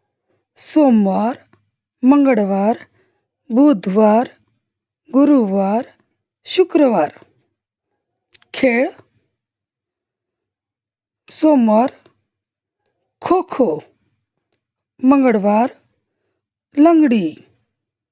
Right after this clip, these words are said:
बुधवार विटीदांडू, गुरुवार लपाछपी, शुक्रवार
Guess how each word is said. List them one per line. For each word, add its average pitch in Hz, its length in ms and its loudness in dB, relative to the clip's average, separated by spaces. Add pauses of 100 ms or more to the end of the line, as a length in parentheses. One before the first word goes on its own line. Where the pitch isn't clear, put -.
(160)
बुधवार 226 640 2 (800)
विटीदांडू, 285 800 2 (1160)
गुरुवार 247 640 2 (840)
लपाछपी, 285 960 0 (920)
शुक्रवार 233 800 0